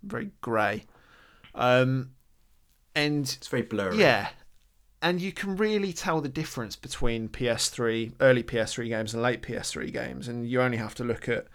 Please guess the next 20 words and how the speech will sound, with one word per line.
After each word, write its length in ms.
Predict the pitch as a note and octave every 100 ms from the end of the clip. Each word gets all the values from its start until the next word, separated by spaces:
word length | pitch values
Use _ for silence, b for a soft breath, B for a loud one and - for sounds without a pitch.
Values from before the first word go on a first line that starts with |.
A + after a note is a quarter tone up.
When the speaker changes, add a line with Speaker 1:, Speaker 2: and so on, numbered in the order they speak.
| B B B B
Speaker 1:
the 80 | D#3
difference 380 | B2+ - A#2 -
between 320 | B2+ C3 A#2+
Uncharted 500 | A#2 C3 A2+ - B2+
one, 340 | B2 A#2 A2+ - -
which 200 | - -
came 160 | A#2+
out 100 | A2+
in 40 | G#2+
two 140 | B2+
thousand 300 | B2 A#2 A2+
and 80 | A2
seven, 400 | - B2 A2+ A2+
Speaker 2:
Yeah. 60 | B2+ -
Speaker 1:
and 100 | A#2
Uncharted 460 | A#2 A#2+ A#2 A#2+
three. 320 | - D3 - - _ -
The 880 | - C3 D3 - - E3 C3+ A#2+ B2+
big 200 | D3 C3
difference. 540 | C#3 - F2+ - -